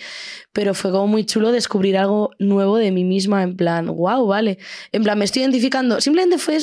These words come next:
muy sencillo, en plan, "Me estoy identificando con todas las cosas que están diciendo, pues será que yo también lo soy", en plan, y, y, y concibo los vínculos de, de esta manera, y la manera de relacionarme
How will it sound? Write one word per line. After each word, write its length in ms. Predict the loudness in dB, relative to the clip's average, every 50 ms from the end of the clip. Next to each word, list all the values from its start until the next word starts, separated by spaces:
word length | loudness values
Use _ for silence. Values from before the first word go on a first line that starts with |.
| -4 -2
muy 260 | -2 0 2 2 2
sencillo, 460 | 2 2 0 0 0 2 2 2 2
en 80 | 2 0
plan, 180 | 0 0 2
"Me 60 | 0 0
estoy 160 | 0 0 0
identificando 500 | 0 0 -2 -2 -2 -2 0 0 0 0
con 220 | 0 0 0 0 0
todas 160 | 0 0 0
las 120 | 0 0 0
cosas 220 | 0 0 0 0
que 60 | -2
están 200 | -2 0 0 0
diciendo, 480 | 0 0 0 0 2 2 2 2 0 -2 -8 -14 -16 -16 -18 -20 -20 _ _
pues 160 | -4 -2 -2 0
será 240 | 0 0 0 0
que 100 | 0 0
yo 100 | 0 2
también 400 | 2 2 2 2 2 2 2 2
lo 120 | 2 0 0
soy", 300 | 0 0 0 2 2 2
en 120 | 2 2
plan, 220 | 2 2 2 2 2
y, 180 | 2 0 -2 -4 -8 -16 -16 -18 -6 -2
y, 460 | 0 0 2 2 2 2 2 0 0
y 120 | -2 -2 0
concibo 400 | -2 -2 -2 0 0 0 2 2
los 160 | 2 0 0
vínculos 480 | 0 0 2 2 2 2 2 2 0 2
de, 300 | 2 2 2 2 2 2
de 60 | 0
esta 160 | 0 0 0
manera, 300 | 0 0 0 0 0 0
y 40 | 0
la 120 | 0 0
manera 300 | 0 0 0 0 0 0
de 80 | 0 0
relacionarme 680 | 0 0 -2 -2 -2 -2 0 0 0 0 -2 -2 -4